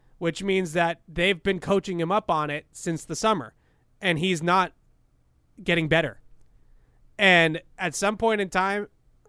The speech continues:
Adrian Clem's gotta start making some people better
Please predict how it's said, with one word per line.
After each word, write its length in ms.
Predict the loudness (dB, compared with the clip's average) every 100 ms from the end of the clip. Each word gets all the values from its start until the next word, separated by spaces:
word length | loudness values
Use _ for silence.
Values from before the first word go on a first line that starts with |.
| _ _ -2
Adrian 340 | 0 0 -2
Clem's 240 | 0 -4 0
gotta 180 | 0
start 220 | 0 -2 -4
making 240 | -6 -6
some 120 | -6
people 200 | -6 -6
better 460 | -4 -2 -2 -4